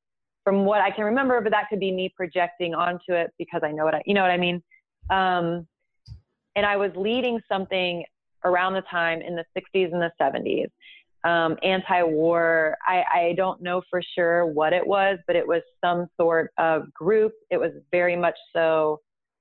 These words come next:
um, against government still at that time. And, um, and then I didn't live that long 'cause it actually walked me through how I died. And I died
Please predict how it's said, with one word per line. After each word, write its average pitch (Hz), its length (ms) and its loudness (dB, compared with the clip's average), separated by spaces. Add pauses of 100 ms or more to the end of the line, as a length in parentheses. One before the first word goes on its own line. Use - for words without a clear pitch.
(340)
um, 156 260 0 (540)
against 180 520 0 (360)
government 165 440 0 (120)
still 151 240 2
at 151 80 -4
that 156 240 0
time. 170 360 -6 (680)
And, 180 480 2 (100)
um, 160 640 0 (1200)
and 180 220 2
then 196 320 2 (160)
I 180 140 0
didn't 180 420 0
live 175 340 2
that 160 260 2
long 165 840 -2 (500)
'cause 180 140 0
it 180 100 2
actually 180 420 -2
walked 170 340 -2
me 175 240 -12 (100)
through 165 640 -2 (720)
how 185 320 0
I 151 160 0
died. 170 720 0 (480)
And 180 100 -2
I 170 100 0
died 196 480 0